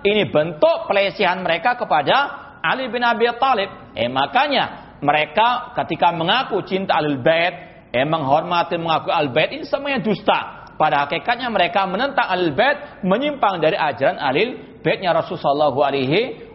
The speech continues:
wasallam. Ya, itu sekedar kedok mereka, topeng mereka untuk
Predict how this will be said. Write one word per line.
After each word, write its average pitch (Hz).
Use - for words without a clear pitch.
wasallam. 160
Ya, 113
itu 147
sekedar 151
kedok 160
mereka, 156
topeng 165
mereka 151
untuk 160